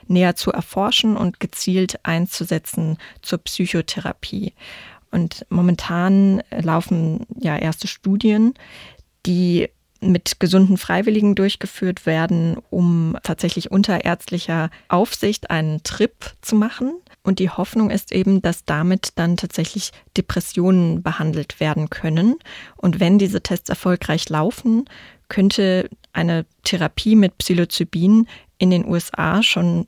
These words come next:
sehr bald legal werden. Es gibt dort auch, ähm, schon erste Städte, die,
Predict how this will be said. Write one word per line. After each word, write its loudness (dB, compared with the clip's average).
sehr 0
bald -2
legal 0
werden. -4
Es -16
gibt -2
dort -2
auch, -6
ähm, -2
schon -2
erste -2
Städte, -2
die, -2